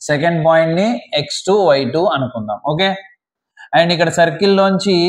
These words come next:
ఆర్ స్క్వేర్ ఎంత? సెవ-, రూ-, సెవెంటీన్ కదా, అంటే R will be root seventeen కదా. So, R కూడా వచ్చేసింది. ఇప్పుడు మనకు కావాల్సింది ఏంటి? Since ఇది ఏబి అనుకుందాం,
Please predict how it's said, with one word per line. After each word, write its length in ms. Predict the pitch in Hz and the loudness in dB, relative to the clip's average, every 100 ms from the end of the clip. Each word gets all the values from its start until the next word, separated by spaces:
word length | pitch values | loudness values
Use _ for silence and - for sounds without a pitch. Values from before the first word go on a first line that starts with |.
| 190 - _ - 139 151 | -2 -8 _ -2 4 8
ఆర్ 280 | 170 185 175 - | 8 6 2 -2
స్క్వేర్ 340 | 190 196 190 185 | 2 4 4 4
ఎంత? 140 | 175 190 190 | 0 0 0
సెవ-, 180 | 165 160 | 0 0
రూ-, 120 | 175 151 151 | 0 0 0
సెవెంటీన్ 420 | 170 180 196 196 202 | 0 2 2 2 2
కదా, 160 | 208 208 - - _ _ _ _ 147 | 2 2 -4 -18 _ _ _ _ 0
అంటే 140 | 156 160 165 | 6 8 8
R 20 | 180 | 6
will 160 | 202 208 208 | 2 2 4
be 60 | 202 | 4
root 140 | 190 202 | 2 2
seventeen 280 | 202 175 165 170 | 2 2 0 2
కదా. 120 | 220 208 - _ _ _ _ _ _ _ - | 2 0 -14 _ _ _ _ _ _ _ -6
So, 60 | 127 127 | 0 2
R 20 | 139 139 | 2 0
కూడా 100 | 135 | -2
వచ్చేసింది. 540 | 139 135 131 127 143 160 - _ _ - | -2 -6 -4 -4 -2 -2 -6 _ _ -8
ఇప్పుడు 240 | 147 233 233 | -4 -2 0
మనకు 200 | 185 160 143 | 0 2 2
కావాల్సింది 480 | 139 143 139 139 131 | 2 2 0 0 0
ఏంటి? 240 | 127 127 127 127 123 123 - _ _ _ _ _ - | 0 -2 -2 -2 -2 -6 -10 _ _ _ _ _ -6
Since 360 | 208 247 285 277 - - - _ _ _ _ 381 _ _ _ _ _ _ _ _ _ _ _ 151 | 0 2 2 -2 -8 -12 -16 _ _ _ _ -20 _ _ _ _ _ _ _ _ _ _ _ -2
ఇది 120 | 160 165 | 2 2
ఏబి 180 | 185 156 151 | 2 2 0
అనుకుందాం, 380 | 123 113 110 | -2 -4 -6